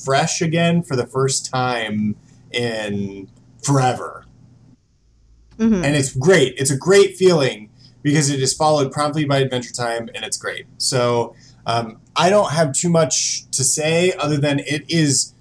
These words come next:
Speaker 1: truly a show best watched for any reason at all.
Speaker 2: Yeah, basically.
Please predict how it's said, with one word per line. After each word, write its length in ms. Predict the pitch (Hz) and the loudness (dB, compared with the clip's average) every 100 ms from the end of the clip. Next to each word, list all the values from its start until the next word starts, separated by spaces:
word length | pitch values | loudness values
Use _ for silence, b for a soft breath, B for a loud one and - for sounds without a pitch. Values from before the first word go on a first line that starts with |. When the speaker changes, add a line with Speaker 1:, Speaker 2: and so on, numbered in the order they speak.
| _ | _
Speaker 1:
truly 840 | - - 214 254 214 139 107 104 _ - | -4 0 0 2 4 2 0 -10 _ -6
a 260 | 147 135 | -2 0
show 460 | 139 - 156 143 139 | 0 -2 0 0 0
best 460 | 135 139 139 - 123 | -2 -2 0 -2 0
watched 840 | 123 120 117 - - - - - - - - - - | 2 2 0 -6 -6 -10 -10 -10 -14 -20 -20 -20 -2
for 320 | 135 127 123 | 0 2 0
any 300 | 160 196 196 | -2 0 2
reason 600 | 185 143 139 123 110 107 107 - - - - | 2 4 4 2 -4 -8 -12 -16 -20 -20 -6
at 200 | 127 110 | -4 -2
all. 360 | 98 - - - - - - - _ _ _ - - _ _ _ - - _ _ | -4 -8 -16 -18 -20 -20 -20 -20 _ _ _ -20 -20 _ _ _ -20 -20 _ _
Speaker 2:
Yeah, 340 | 208 254 202 180 _ _ _ | 0 2 0 -6 _ _ _
basically. 560 | - 233 - - 190 180 | -2 -2 -2 -6 -4 -4